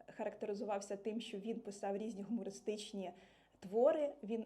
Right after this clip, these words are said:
е, також сказав про німецьку мову, що англійську мову талановита людина може вивчити за тридцять годин, французьку за тридцять днів,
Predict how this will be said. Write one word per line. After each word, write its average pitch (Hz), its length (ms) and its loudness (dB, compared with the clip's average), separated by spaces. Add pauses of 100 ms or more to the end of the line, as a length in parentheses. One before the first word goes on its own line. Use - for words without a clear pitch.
(120)
е, 208 160 2
також 214 280 -2
сказав 196 360 -2
про 208 100 -6
німецьку 196 400 -6
мову, 247 320 -2
що - 380 -2 (460)
англійську 330 480 0
мову 277 420 4 (160)
талановита 214 580 2
людина 208 360 2
може 208 260 -2
вивчити - 560 -2 (220)
за 185 280 -2 (100)
тридцять 247 460 0
годин, 269 400 2 (300)
французьку 214 600 2
за 196 100 2
тридцять 190 440 -2
днів, 294 200 0